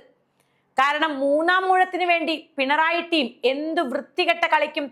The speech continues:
തയ്യാറായി ഹിന്ദുത്വ പാർട്ടിയുമായി അണിയറ നീക്കങ്ങൾ മുന്നേ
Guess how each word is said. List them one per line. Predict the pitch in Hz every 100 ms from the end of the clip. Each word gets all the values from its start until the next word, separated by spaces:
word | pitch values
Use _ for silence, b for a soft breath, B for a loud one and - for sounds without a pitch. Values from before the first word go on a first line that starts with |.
| -
തയ്യാറായി | 269 294 320 311 226 - B B 262
ഹിന്ദുത്വ | 269 311 320
പാർട്ടിയുമായി | 320 294 294 302 311 311 302 294 - 220
അണിയറ | 233 277 320 320
നീക്കങ്ങൾ | 302 294 277 294 226
മുന്നേ | 220 240 262 311